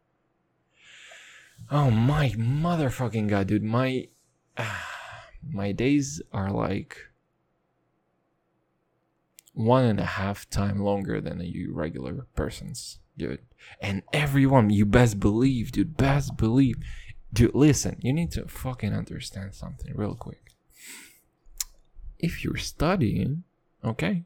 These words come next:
if you're cur-, if you're currently in, for-, forget the fucking schools, okay? Forget, forget the, the basic level of education that you got. Let's talk about universities and colleges.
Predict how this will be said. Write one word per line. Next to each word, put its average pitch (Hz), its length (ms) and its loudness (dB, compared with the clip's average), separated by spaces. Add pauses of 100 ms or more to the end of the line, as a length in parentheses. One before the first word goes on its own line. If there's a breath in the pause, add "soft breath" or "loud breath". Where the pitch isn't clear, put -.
if - 280 0
you're 101 200 4
cur-, - 360 -4 (300)
if - 140 -4
you're 110 80 -2
currently - 640 0 (140)
in, 104 360 2 (680)
for-, - 280 0
forget 135 340 4
the 110 60 2
fucking 98 320 -4
schools, - 400 -8
okay? 117 240 -2
Forget, 107 540 0 (100)
forget 101 520 0
the, - 380 -4 (680)
the 98 340 4 (800)
basic 104 380 6
level 90 280 2
of 98 120 -2
education 90 500 -2
that - 200 -8
you - 60 -4
got. - 280 -2 (840)
Let's 113 240 -4
talk 101 220 2
about 90 280 0
universities 98 720 0
and 139 140 -8
colleges. - 460 -8